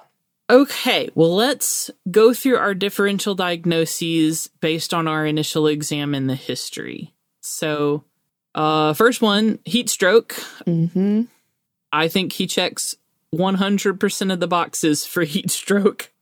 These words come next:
Speaker 2: Uh-huh.
Speaker 1: I think that's what it is. <laughs>
Speaker 2: Mm-hmm. Mm-hmm. I would have had one too. <laughs>
Speaker 1: Right. <laughs> Right.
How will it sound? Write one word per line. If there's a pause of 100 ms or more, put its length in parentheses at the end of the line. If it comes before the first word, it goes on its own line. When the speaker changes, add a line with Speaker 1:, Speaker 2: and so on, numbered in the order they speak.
(140)
Speaker 2:
Uh-huh. (280)
Speaker 1:
I
think
that's
what
it
is. (160)
<laughs>
Speaker 2:
Mm-hmm. (400)
Mm-hmm. (480)
I
would
have
had
one
too.
<laughs> (720)
Speaker 1:
Right. (280)
<laughs>
Right.